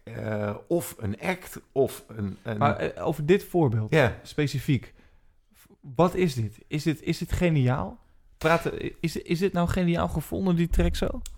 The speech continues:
Speaker 1: Nou ja, ja, eh, nogmaals, kijk, vanuit mijn smaak, eh, zoals ik, eh, vanuit smaak beredeneerd, ja, vind ik het niet zo geniaal. Ik, eh, eh, ik s-, eh, maar goed, het kan gewoon zijn, eh, <laughs> hoe zeg je dat? I'm not worthy. Ik snap
Speaker 2: Ja.
Speaker 1: het niet. Het
Speaker 2: Ja.
Speaker 1: zal.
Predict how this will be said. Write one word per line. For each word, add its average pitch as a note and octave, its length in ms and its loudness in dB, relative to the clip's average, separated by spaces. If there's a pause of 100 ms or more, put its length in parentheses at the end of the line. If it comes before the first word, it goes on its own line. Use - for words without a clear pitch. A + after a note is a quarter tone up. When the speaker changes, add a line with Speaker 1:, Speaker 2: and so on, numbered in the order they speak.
(120)
Speaker 1:
Nou A2 180 2
ja, G2 300 -2
ja, G2+ 360 -4
eh, F2 100 -8 (280)
nogmaals, C3 440 2
kijk, B2 180 -2
vanuit C3 300 0
mijn C3+ 260 2
smaak, D3+ 420 2
eh, B2 260 0
zoals C3 260 2
ik, C#3 120 0
eh, C3 180 -6 (120)
vanuit A#2+ 380 -8
smaak D#3 300 2
beredeneerd, B2 560 0
ja, - 180 -12
vind G2 200 -6
ik G2 160 -8
het A2 140 -4
niet A2 260 -2
zo - 200 -4
geniaal. G2+ 760 0
Ik, - 340 -8
eh, - 80 -14 (320)
eh, - 500 -10
ik - 300 -14
s-, - 220 -6
eh, A#2 260 -10
maar A2 160 0
goed, D#3+ 120 2
het D3+ 120 2
kan F#3 180 4
gewoon A#2+ 160 0
zijn, G#2 240 4
eh, C3 320 4 (440)
<laughs> C3 80 0
hoe A#2 120 -4
zeg B2+ 180 -2
je A2 60 -2
dat? C3 300 -2
I'm A#2 100 2
not A#2+ 200 0
worthy. C#3+ 300 2
Ik - 320 -6
snap E3 180 4
Speaker 2:
Ja. D3 100 4
Speaker 1:
het C3 80 4
niet. B2+ 260 4
Het C3 200 -2
Speaker 2:
Ja. - 20 6
Speaker 1:
zal. C3+ 300 4